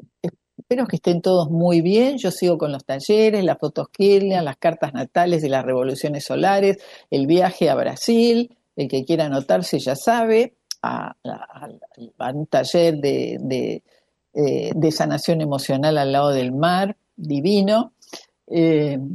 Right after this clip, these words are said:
bueno, el nuevo curso que está subido a la web, para el que lo quiera, pueden entrar y mirar.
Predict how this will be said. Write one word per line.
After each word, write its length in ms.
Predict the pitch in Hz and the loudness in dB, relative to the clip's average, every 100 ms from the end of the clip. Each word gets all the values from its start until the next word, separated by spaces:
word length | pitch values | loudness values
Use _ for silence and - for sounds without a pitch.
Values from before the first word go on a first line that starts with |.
| - - | -12 -2
bueno, 260 | 165 147 | 0 2
el 100 | 147 | 2
nuevo 300 | 165 175 160 151 | 4 4 2 2
curso 340 | 240 254 220 | 2 0 -4
que 100 | 151 | -12
está 180 | - 156 | -6 -4
subido 380 | - 147 151 147 | -2 0 2 0
a 40 | |
la 100 | 139 | 0
web, 280 | 160 233 - | 0 0 0
para 160 | 147 135 | -4 -4
el 80 | |
que 100 | 127 | -4
lo 140 | 120 123 | -6 -4
quiera, 360 | 208 233 196 | 0 2 0
pueden 280 | - 139 135 | 0 -2 -2
entrar 340 | 120 131 143 160 | -4 -2 0 0
y 80 | |
mirar. 440 | 120 113 175 277 | -2 -2 0 0